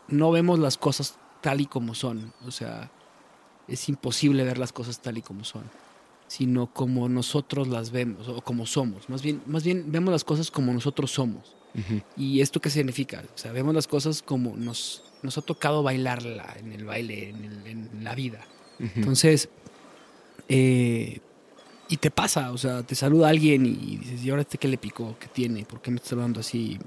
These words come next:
Speaker 1: Y el otro cuate viene totalmente distraído y, y con una percepción de la vida,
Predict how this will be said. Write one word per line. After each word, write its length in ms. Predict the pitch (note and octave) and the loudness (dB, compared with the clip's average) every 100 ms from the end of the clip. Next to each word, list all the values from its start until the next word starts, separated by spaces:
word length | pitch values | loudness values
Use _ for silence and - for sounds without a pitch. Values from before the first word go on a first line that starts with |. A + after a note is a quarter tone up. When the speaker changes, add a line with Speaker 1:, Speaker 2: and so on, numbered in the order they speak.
| - | -4
Speaker 1:
Y 100 | C3 | -4
el 100 | D#3+ | 0
otro 180 | G#3 | 0
cuate 260 | F#3 F3+ E3+ | 2 0 2
viene 220 | D3+ D3+ | 2 2
totalmente 520 | D3 - C#3 C#3+ C3 | -2 -2 2 2 2
distraído 600 | C3 B2 - A#2+ B2+ B2 | 0 -2 -4 0 0 0
y, 160 | A2+ G#2+ - - - - - | -4 -6 -10 -18 -20 -20 -18
y 40 | - | -4
con 180 | C3 C3 | 0 2
una 180 | C#3+ | 2
percepción 600 | C#3+ B2+ B2 - C3+ C3 | 2 0 0 4 4 6
de 80 | C3 | 4
la 120 | B2+ | 2
vida, 480 | A#2+ B2 B2+ B2 A#2 | 0 0 0 0 -4